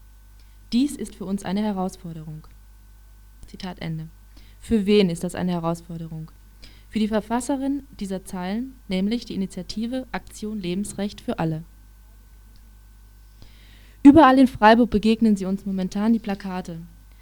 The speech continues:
Ein rosiger Embryo in glänzender Fruchtblase auf himmelblauem Grund. Beim Betrachten dieses ästhetischen Fotos wird uns klar, dass es sich hier nicht um einen Zellhaufen, sondern um ein fast vollständig entwickeltes Kind im Alter von zwölf Wochen handelt.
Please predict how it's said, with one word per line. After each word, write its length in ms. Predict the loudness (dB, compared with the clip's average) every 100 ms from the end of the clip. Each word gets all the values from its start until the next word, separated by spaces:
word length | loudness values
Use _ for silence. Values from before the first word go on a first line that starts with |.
| -14 0
Ein 140 | 2
rosiger 420 | 4 4 4 2
Embryo 580 | 4 2 2 2 0 -2
in 120 | -2 0
glänzender 440 | 0 0 -2 -4
Fruchtblase 640 | -6 -14 -8 -4 -4 -4
auf 120 | -8 -6
himmelblauem 500 | -2 -2 -2 -2 -4
Grund. 400 | -4 -6 -6 -12 -20 -20 -20 -20 -20 -20 -20 -20 -8
Beim 140 | 0 2
Betrachten 580 | 2 0 -4 -2 -4 -2
dieses 200 | -2 -4
ästhetischen 580 | -8 -8 -6 -4 -2
Fotos 480 | -4 -6 -6 -8 -8
wird 100 | -6
uns 200 | -4 -6
klar, 360 | -6 -4 -4 -6 -14 -20 -12
dass 160 | -10 -10
es 100 | -12
sich 140 | -10
hier 160 | -4 0
nicht 320 | 0 -2 -10
um 120 | -8
einen 200 | -6 -8
Zellhaufen, 680 | -6 -8 -6 -8 -10 -10 -12 -14 -20 -8
sondern 300 | -2 0 0
um 60 | -2
ein 100 | -4
fast 320 | -6 -8 -8
vollständig 600 | -6 -4 -4 -6 -6 -6
entwickeltes 560 | -8 -6 -6 -8 -10 -12
Kind 300 | -6 -6 -4
im 160 | -6
Alter 260 | -4 -4 -4
von 160 | -6 -8
zwölf 300 | -6 -6 -4
Wochen 280 | -6 -6
handelt. 440 | -6 -8 -10 -14